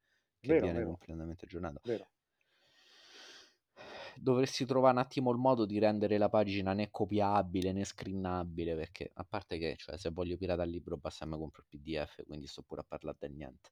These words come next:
Speaker 2: Esatto, pre-, eh, questa parte io non la, non la tagliamo, non, diciamo che <laughs> non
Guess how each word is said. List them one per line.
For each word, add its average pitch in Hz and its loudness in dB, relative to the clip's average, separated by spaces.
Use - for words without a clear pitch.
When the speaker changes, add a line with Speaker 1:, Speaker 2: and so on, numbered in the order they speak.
Speaker 2:
Esatto, 117 -12
pre-, 110 -6
eh, 123 0
questa 120 0
parte 180 4
io 117 0
non 113 -2
la, 110 -2
non 127 2
la 117 0
tagliamo, 110 2
non, 127 -2
diciamo 131 4
che 127 4
<laughs> 123 2
non 110 -2